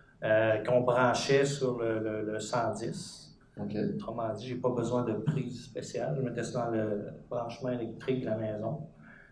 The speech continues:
Speaker 1: Puis, euh, je chauffais la chambre pendant au moins, euh, une dizaine d'heures, je vous dirais,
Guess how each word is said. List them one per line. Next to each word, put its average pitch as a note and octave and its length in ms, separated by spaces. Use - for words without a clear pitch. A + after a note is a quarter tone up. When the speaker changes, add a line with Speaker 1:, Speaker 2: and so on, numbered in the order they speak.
Speaker 1:
Puis, A#2 440
euh, A2 640
je A2+ 100
chauffais C3+ 880
la D3 140
chambre C#3 680
pendant C3+ 460
au - 20
moins, C3+ 340
euh, A2+ 640
une A#2+ 80
dizaine C3 400
d'heures, B2+ 340
je A#2 100
vous A2+ 180
dirais, A2+ 340